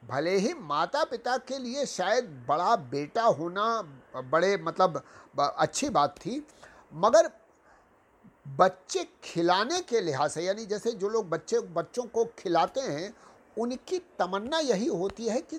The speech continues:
कोई बेटी होती तो उसको खिलाना ज़्यादा अच्छा लगता है। देखिए, मैं, मुझे पता नहीं, मैं भी आज यही समझता हूँ एक पिता होने के नाते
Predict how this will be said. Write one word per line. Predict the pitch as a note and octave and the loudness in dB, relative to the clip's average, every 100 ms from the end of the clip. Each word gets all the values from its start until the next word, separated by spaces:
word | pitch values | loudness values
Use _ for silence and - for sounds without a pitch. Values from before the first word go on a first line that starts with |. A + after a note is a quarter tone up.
| - | -10
कोई | D#4 D#4 | -8 -8
बेटी | D#3+ A2+ B2 F#3+ B3 - F#4+ | -10 -6 2 2 2 -4 -4
होती | C4+ F3 - C4+ | -2 -4 -8 -14
तो | A#3+ B3 | -8 -8
उसको | G#3+ - D#4 | -6 -6 -8
खिलाना | - G3+ F3+ F#3+ F3 | -6 -4 -2 -2 -4
ज़्यादा | C3+ B2+ A#2 | -2 -4 -6
अच्छा | A2+ - | -12 -14
लगता | G#2+ F#2+ - | -16 -14 -12
है। | C3+ | -6
देखिए, | F3+ A3 A#3 | -6 -2 -2
मैं, | E3+ E3+ | -2 -8
मुझे | E3 F#3+ | -6 -6
पता | A3 E3+ G#3 | -6 -2 0
नहीं, | F3+ B2 - - - - - | -2 -6 -16 -20 -20 -20 -2
मैं | D3+ F#3 | 2 4
भी | B3 | 4
आज | B3 E3+ F3+ | 4 4 2
यही | E3+ F#3+ | 0 0
समझता | B3+ D#3+ E3+ D#3+ | -4 -6 -4 -4
हूँ | G3 A3 | -6 -4
एक | F3+ - | -6 -6
पिता | E3 A3 | -4 2
होने | A3 D#3+ E3+ | 2 2 -4
के | E3 D3+ | -6 -6
नाते | C#3 B2 G#3+ | -6 -2 2